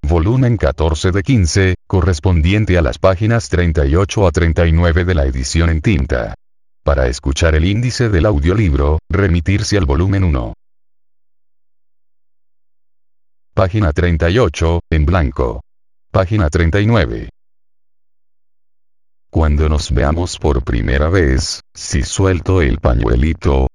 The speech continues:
va a ser para que vos te agaches desde la bota manga. Ni bien te encuentres conmigo, vamos a ir trepando árbol adentro de nuestra estatura, hasta un límite que no es el indicado.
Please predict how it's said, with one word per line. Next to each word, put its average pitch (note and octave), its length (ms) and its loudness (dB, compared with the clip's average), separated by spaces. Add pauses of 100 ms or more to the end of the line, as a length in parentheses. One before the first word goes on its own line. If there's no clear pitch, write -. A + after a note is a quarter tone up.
va D#2 320 0
a E2 60 -4
ser D#2 260 -2
para E2 280 0
que A1 140 -4
vos C2 280 -2
te F2 140 0
agaches D2+ 500 -2
desde B1 320 0
la D2 100 2
bota F2 300 0
manga. A#1+ 560 -2 (640)
Ni C#2 200 0
bien D2+ 320 0
te D#2+ 120 -2
encuentres D2 680 -2
conmigo, C#2 680 0 (120)
vamos F#2+ 540 0
a B1+ 100 2
ir D2 180 0
trepando D#2 680 0
árbol E2+ 380 0
adentro F#2 500 0
de G2 140 0
nuestra A#1+ 400 -2
estatura, B1+ 760 -2 (140)
hasta C#2 420 -2
un G2 320 0
límite F#2+ 460 -2
que - 160 0
no F#2 240 0
es - 180 -4
el C#2 140 0
indicado. A#1 760 -2